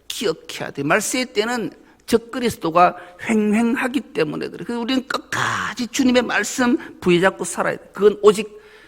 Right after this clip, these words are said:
우리 죄를 사해 주신 어린 양이신 예수 그리스도 붙잡을 때 우리는 이 종말의 때에, 말세의 때에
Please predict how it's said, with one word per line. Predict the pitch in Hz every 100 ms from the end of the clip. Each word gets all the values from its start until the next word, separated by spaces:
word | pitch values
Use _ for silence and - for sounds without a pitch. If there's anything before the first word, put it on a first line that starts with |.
| _ _ _
우리 | 165 180 170
죄를 | - 160 165
사해 | - 151 151
주신 | - 156 147 - - - _
어린 | 180 160 143
양이신 | - 135 135 - 139 131
예수 | 151 - 190
그리스도 | 180 208
붙잡을 | 180 - - 247 262 214 -
때 | 208 202 127 - -
우리는 | 135 160 156
이 | 175 156
종말의 | - 196 202 147 135 -
때에, | 143
말세의 | 131 123 156 - 185 -
때에 | - 143 143